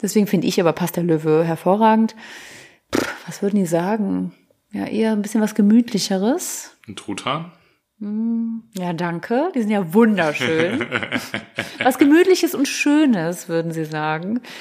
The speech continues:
Speaker 2: Okay.
Speaker 1: Ich weiß es nicht. Was wird man sagen? Vielleicht eine
Speaker 2: Ein
Speaker 1: Hauskatze?
Speaker 2: Koalabär.
Speaker 1: Ja, ein Koalabär ist dann wieder sehr gemütlich.
Speaker 2: Eine Hauskatze, ja,
Speaker 1: Hm,
Speaker 2: ja.
Speaker 1: ich war, ja.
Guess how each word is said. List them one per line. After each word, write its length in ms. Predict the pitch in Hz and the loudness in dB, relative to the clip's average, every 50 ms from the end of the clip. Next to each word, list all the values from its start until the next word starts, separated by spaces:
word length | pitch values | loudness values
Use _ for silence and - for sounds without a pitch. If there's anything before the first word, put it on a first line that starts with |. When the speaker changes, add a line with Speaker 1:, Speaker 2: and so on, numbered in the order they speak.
| - - - | -14 -14 -12
Speaker 2:
Okay. 140 | - - | -6 -6
Speaker 1:
Ich 180 | 175 110 120 - | -6 -6 -4 -8
weiß 300 | 170 139 156 151 147 160 | -6 -4 -2 -2 -2 -2
es 160 | 165 147 - | -6 -6 -6
nicht. 180 | 175 165 156 - | -6 -6 -4 -6
Was 140 | 175 156 156 | -8 -6 -6
wird 180 | 170 165 - | -6 -6 -4
man 140 | 170 160 160 | -4 -4 -4
sagen? 400 | 151 156 156 165 180 170 170 147 | -4 -6 -6 -6 -6 -8 -8 -6
Vielleicht 200 | - 175 151 - | -6 -8 -4 -4
eine 80 | 170 147 | -2 2
Speaker 2:
Ein 20 | |
Speaker 1:
Hauskatze? 580 | 160 180 190 - - 107 113 135 143 - - 233 | 2 2 2 4 4 4 4 4 4 4 4 4
Speaker 2:
Koalabär. 120 | 226 226 | 4 4
Speaker 1:
Ja, 260 | 220 165 - 92 - - _ _ _ _ _ _ - - - - - - - - _ - - - | 2 0 -2 -6 -8 -14 _ _ _ _ _ _ -20 -20 -20 -20 -20 -20 -20 -20 _ -18 -10 -8
ein 80 | 175 | -8
Koalabär 560 | - - 190 - 165 180 202 208 190 190 196 | -8 -6 -4 -2 0 2 4 4 4 4 2
ist 80 | 190 190 | 2 2
dann 120 | 202 190 | 0 0
wieder 180 | 185 185 175 160 | 2 2 2 2
sehr 260 | 143 156 165 175 196 | 2 0 0 0 2
gemütlich. 840 | 202 208 208 220 233 226 - 226 226 226 240 240 - - - - _ _ - - - _ _ _ _ - | 4 4 4 4 4 4 2 0 2 2 2 0 -2 -6 -16 -20 _ _ -20 -20 -20 _ _ _ _ -18
Speaker 2:
Eine 120 | 95 82 82 | -14 -8 -6
Hauskatze, 580 | 92 104 101 - - 110 101 - - 101 - - - | -4 -4 -4 -4 -6 -8 -8 -6 -8 -10 -10 -10 -8
ja, 100 | 170 170 | -6 -6
Speaker 1:
Hm, 360 | 165 165 165 165 165 165 165 165 | -4 -4 -4 -4 -4 -6 -6 -8
Speaker 2:
ja. 140 | 160 - _ _ _ _ - | -10 -14 _ _ _ _ -8
Speaker 1:
ich 180 | 196 147 - - | -8 -6 -6 -6
war, 160 | 165 156 - | -4 -4 -2
ja. 540 | - 165 151 156 160 170 - 87 - 165 | -4 -4 -6 -6 -4 -4 -4 -4 -4 -6